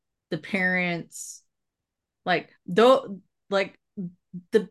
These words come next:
peop-, people who were Louise's age back then are now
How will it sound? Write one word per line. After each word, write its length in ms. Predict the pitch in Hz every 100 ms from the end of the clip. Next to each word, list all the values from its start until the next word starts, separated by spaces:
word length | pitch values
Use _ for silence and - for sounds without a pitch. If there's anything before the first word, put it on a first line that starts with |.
| -
peop-, 500 | 262 247 220 196 208
people 320 | 285 294 302
who 140 | 294
were 180 | 269 226
Louise's 520 | 202 190 202 180 170
age 260 | 175 165 160
back 280 | 165 160 -
then 460 | 170 156 156 160 - _ _ _ _ _ _
are 140 | 190 196
now 400 | 208 226 214